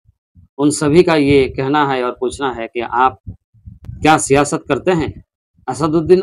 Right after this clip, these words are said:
अवैसी साहब सियासत करते हैं, सियासत पार्टी करते हैं, आप क्या सियासत करते हैं या दीनी तंजीम के जिम्मेदार हैं? हमें जहाँ तक जानकारी है, आप दीनी तंजीम के,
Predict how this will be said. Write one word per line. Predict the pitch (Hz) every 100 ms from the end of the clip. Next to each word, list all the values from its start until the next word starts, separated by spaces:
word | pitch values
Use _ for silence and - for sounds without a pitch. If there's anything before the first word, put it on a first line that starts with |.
| 185
अवैसी | 139 143 143 170
साहब | 143 131 143 143 - - -
सियासत | - - 127 - -
करते | 139 120 127
हैं, | 127 123
सियासत | - 113 - - 123 -
पार्टी | 113 107 147
करते | 127 117
हैं, | 107 113 - - 123 _ _ - - - _ - 139
आप | 175 202
क्या | - 175
सियासत | 170 - 147 147 175 -
करते | 151 143 185
हैं | 185 202
या | 143 151 185 196 127
दीनी | 107 151 180 196
तंजीम | 190 160 147 151 180
के | 165
जिम्मेदार | 120 123 117 113
हैं? | 98 92 - _ _ -
हमें | - 156 214
जहाँ | 190 180 175
तक | 180 - - _ - - -
जानकारी | 113 147 156 143 131 143
है, | 147 170 - -
आप | 135 160 175 - _ _ - _ 110
दीनी | 127 175 175
तंजीम | 135 127 127 170
के, | 156 160